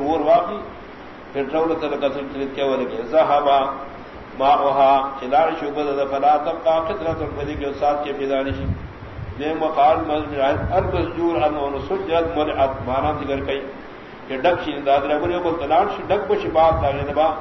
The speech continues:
اور واقعي بیا به تش شي، نو سات کې چور شي. المبدو وقال غيره، نه، سجر-، نه، فجرت، او س-، افضى بعضها الى بعض،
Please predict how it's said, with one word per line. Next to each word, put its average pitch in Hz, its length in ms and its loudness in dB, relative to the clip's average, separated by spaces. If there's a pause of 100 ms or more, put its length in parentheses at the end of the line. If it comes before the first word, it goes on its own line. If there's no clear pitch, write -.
(640)
اور 185 160 6
واقعي 175 440 2
بیا 156 180 -2
به 147 140 2
تش 143 240 -4 (100)
شي، 123 100 -10 (260)
نو 131 60 -8 (100)
سات 160 260 6
کې 156 80 -2 (140)
چور 143 200 -4
شي. - 160 -12 (360)
المبدو 143 500 -2
وقال 143 360 2
غيره، 165 540 -2 (680)
نه، 139 120 0 (580)
سجر-، 175 600 0
نه، 156 80 0 (100)
فجرت، 151 480 0 (520)
او 147 220 -4
س-، 185 180 0
افضى 160 400 4
بعضها 151 400 6
الى 143 140 4 (100)
بعض، 143 240 4